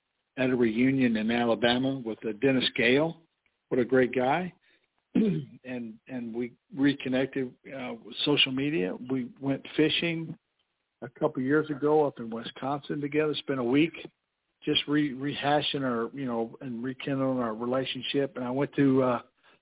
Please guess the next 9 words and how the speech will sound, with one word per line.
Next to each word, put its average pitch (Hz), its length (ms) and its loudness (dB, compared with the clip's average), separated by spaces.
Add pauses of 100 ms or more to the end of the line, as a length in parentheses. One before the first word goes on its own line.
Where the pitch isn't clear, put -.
(240)
Dallas 139 400 6
this 131 120 -4 (120)
past 139 260 -4 (340)
May 135 520 -6 (600)
to 131 80 -4
go 135 280 -2
fishing 147 260 2
with 135 140 -4
him. 143 260 -4